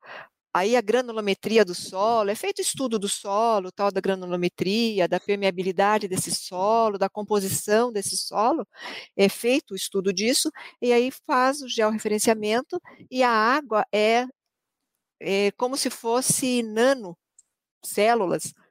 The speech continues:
né, que vão, eh, distribuir conforme a necessidade real daquele solo. Antes era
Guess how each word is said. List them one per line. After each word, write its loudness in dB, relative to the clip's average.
né, 4
que 2
vão, -2
eh, 0
distribuir 0
conforme 2
a 0
necessidade 0
real 2
daquele -2
solo. 0
Antes 4
era 2